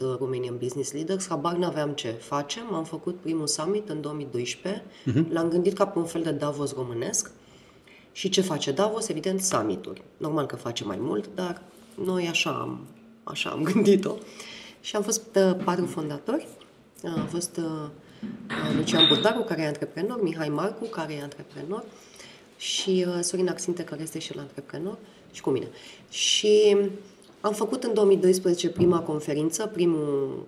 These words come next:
Speaker 1: summit, și a doua zi ne-am trezit noi patru fondatori, împreună cu încă o grămadă de oameni care erau deja în board și veniseră alături de noi,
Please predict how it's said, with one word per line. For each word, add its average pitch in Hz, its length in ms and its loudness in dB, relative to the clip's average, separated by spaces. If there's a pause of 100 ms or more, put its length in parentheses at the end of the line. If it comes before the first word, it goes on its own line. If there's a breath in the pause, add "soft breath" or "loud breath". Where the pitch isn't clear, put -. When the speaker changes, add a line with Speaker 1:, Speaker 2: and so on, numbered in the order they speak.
Speaker 1:
summit, 180 400 2 (680 soft breath)
și - 500 -2
a 208 40 4
doua 226 260 2
zi 208 140 2
ne-am 208 180 4
trezit 190 520 2
noi 160 520 0
patru 151 260 -2
fondatori, 151 640 -6
împreună 175 480 0
cu 156 220 -6
încă 185 440 2
o 143 60 -2
grămadă 147 360 -4
de 139 100 -4
oameni 143 220 -2
care 139 200 -8
erau 165 240 -2
deja 147 260 -2
în 123 180 -4
board 131 160 -2
și - 100 -6
veniseră 123 460 -4
alături 123 360 -6
de 120 120 -8
noi, 196 180 -2